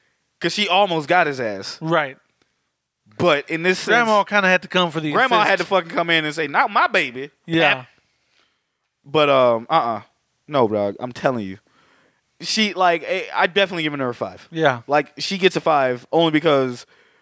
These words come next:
Speaker 1: she had a high <laughs> fucking success rate.
Speaker 2: Right.
Speaker 1: A really high success rate. Which, again, would have probably stayed, she would have been undefeated.
Speaker 2: Yeah.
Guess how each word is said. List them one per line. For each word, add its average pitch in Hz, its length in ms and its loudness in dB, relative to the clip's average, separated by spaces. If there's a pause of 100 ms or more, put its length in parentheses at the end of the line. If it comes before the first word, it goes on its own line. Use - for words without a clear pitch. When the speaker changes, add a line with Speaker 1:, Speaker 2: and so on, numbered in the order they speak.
(240)
Speaker 1:
she - 220 -2
had 196 140 2
a 151 60 2
high 180 280 2
<laughs> - 20 -6
fucking - 340 -2
success 175 460 0
rate. 123 320 0
Speaker 2:
Right. 151 340 0 (240)
Speaker 1:
A 202 160 4
really 170 560 2
high 147 220 2
success 135 440 -6
rate. 104 200 -8 (640)
Which, 156 280 0 (120)
again, 139 480 0 (420)
would 127 260 0
have 170 100 0
probably 160 260 0
stayed, 147 420 -4
she 262 160 0
would 240 140 0
have 180 40 2
been 190 120 2
undefeated. 180 460 0 (760)
Speaker 2:
Yeah. 160 280 -2